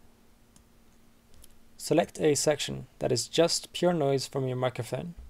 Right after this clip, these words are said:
Once that is done, you click Effect up in the toolbar here, go down to Noise Removal and click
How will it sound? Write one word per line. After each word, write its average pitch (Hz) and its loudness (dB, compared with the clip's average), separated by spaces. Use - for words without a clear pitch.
Once 135 -2
that 160 8
is 139 -2
done, 135 2
you 139 -6
click 143 0
Effect - 4
up - -10
in 143 -4
the 139 -6
toolbar 143 6
here, 196 -4
go 147 6
down 147 6
to 139 0
Noise 147 4
Removal 143 2
and 160 2
click - 0